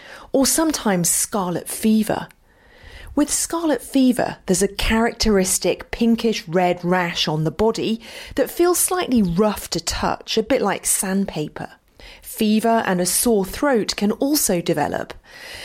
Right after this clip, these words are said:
and a child might initially have a white coating on their tongue,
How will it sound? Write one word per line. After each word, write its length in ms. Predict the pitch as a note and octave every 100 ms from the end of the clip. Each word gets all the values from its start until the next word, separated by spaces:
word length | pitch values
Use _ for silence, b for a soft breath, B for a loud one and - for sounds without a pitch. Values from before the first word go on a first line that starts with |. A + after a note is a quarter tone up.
| B
and 160 | - C4+
a 40 |
child 560 | C4 - D#4+ F4 E4 C4+
might 360 | B3+ A#3+ A3 A#3
initially 640 | A3 C4 D4 - G#3+ D#3+
have 340 | D#3 - F#3 -
a 80 | G3+
white 580 | F3+ G3 C4 C4+ - -
coating 480 | F#3+ E3 - C#3+ C3+
on 140 | D3
their 160 | D3+ D#3
tongue, 480 | - D3+ C#3+ D3+